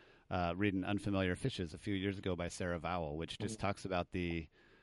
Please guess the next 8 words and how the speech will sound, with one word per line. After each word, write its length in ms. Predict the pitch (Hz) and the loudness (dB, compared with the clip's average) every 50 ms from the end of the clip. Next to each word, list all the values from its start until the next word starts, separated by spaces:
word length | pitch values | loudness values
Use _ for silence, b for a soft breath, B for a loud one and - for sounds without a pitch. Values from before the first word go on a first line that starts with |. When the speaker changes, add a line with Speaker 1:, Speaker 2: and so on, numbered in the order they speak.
| b b b b - - - - | b b b b -20 -20 -4 0
Speaker 1:
uh, 480 | 104 90 90 87 85 85 82 82 85 - - - | 2 2 4 4 4 4 2 2 0 -2 -6 -6
little 200 | - 113 110 117 | -2 0 0 2
bit 100 | 110 123 | 4 4
of 80 | 117 110 | 4 4
the 100 | 90 104 | 4 2
dark 480 | 82 73 107 95 101 104 104 - - - | 2 4 6 6 6 6 4 2 -4 -8
history 800 | - 95 101 107 - - - - 104 95 92 90 87 87 85 | -4 0 0 0 0 0 0 2 4 4 4 4 4 2 2
of 400 | - 87 87 85 85 82 80 80 | 2 0 2 2 0 0 -2 -6